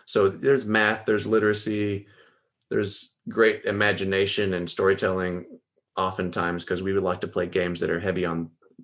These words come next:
just themes. And so we don't choose games. What, what we don't do is we don't choose games because we want to teach something. So it, it would be definitely incorrect, I suppose, to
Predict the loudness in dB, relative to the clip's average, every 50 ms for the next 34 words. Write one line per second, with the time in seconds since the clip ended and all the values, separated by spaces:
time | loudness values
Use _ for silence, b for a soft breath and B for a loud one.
0 | _ -18 -12 -10 -8 -8 -8 -8 -4 -2 -2 -2 -2 -2 -6 -6 -8 -8 -10 -14
1 | -18 _ b b b _ _ _ _ _ _ -4 -2 0 0 0 0 -2 -2 -4
2 | -6 -10 -12 _ _ _ _ _ _ _ _ _ _ -6 0 2 4 4 6 6
3 | 6 6 4 2 -2 -8 -18 -18 -14 -10 -6 0 2 4 6 6 4 4 2 2
4 | 4 6 6 6 4 2 0 -2 -4 -6 -8 -10 -12 -14 _ _ -2 0 0 2
5 | 4 4 4 4 2 2 4 4 4 4 2 2 4 4 4 4 2 0 -2 -2
6 | -4 -2 0 0 0 0 -2 -4 -2 -2 -2 -2 -2 0 0 2 2 2 2 0
7 | 0 -2 -4 -4 -6 -8 -8 -10 _ _ _ _ _ _ _ _ _ _ _ -18
8 | -12 -12 -10 -6 -2 0 0 0 2 0 -2 -2 -2 -4 -6 -8 -8 -6 -6 -6
9 | -6 -4 -4 -4 -4 -6 -8 -10 -10 -8 -8 -4 -2 -2 0 -2 -2 -2 0 0
10 | 2 2 0 0 -4 -4 -4 -6 -8 -12 -18 _ _ _ _ _ _ -6 0 2
11 | 2 2 2 0 -2 0 0 0 -2 -4 -4 -2 0 2 2 2 0 -2 -2 -2
12 | -2 -4 -2 0 0 0 0 0 -2 -2 -2 -2